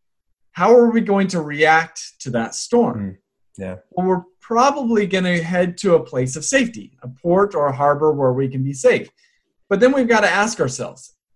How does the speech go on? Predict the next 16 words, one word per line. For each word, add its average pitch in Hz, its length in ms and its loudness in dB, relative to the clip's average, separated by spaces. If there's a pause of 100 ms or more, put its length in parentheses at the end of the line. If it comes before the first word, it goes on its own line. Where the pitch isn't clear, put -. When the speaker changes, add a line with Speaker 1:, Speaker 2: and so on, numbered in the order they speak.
(100)
Speaker 1:
is 151 140 -10
that 240 280 0
port 202 340 2
or 147 120 -2
that 156 220 -2
harbor, 120 600 -4 (360)
is 135 160 -6
that 220 240 2
the 196 100 2
destination 147 800 -2
that 123 120 -4
we 135 140 -2
originally 123 540 -2
set 117 240 -6
out 117 240 -4
for? - 160 -20